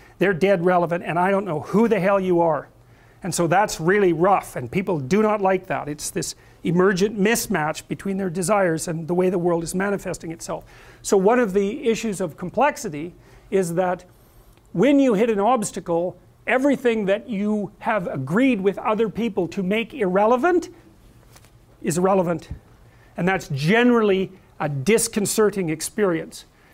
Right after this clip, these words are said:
Now, you can, you know, you might wanna toy a little bit with that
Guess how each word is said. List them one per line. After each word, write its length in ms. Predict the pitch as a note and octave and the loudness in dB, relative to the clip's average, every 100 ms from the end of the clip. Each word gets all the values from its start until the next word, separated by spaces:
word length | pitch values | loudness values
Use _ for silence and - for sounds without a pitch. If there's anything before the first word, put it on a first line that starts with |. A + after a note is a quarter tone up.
| - | -4
Now, 120 | G#3 | 0
you 180 | F#3+ G3+ | 0 0
can, 220 | G#3 D3 - _ _ | -4 -8 -12 _ _
you 80 | C4+ | 0
know, 260 | G#3+ D#3+ - _ _ _ _ _ _ - | 0 -2 -6 _ _ _ _ _ _ -2
you 80 | G3+ | 0
might 180 | C4 | 2
wanna 220 | A#3 G#3+ E3+ | 2 0 -2
toy 420 | - - C#4+ B3 F#3 | -4 2 4 6 4
a 40 | |
little 240 | F#3+ C4+ A#3+ | 2 2 2
bit 280 | G3 F#3+ - _ _ - | 0 -4 -12 _ _ 0
with 240 | G#3 G#3 | 0 0
that 320 | - F3+ F#3 | -2 -2 -2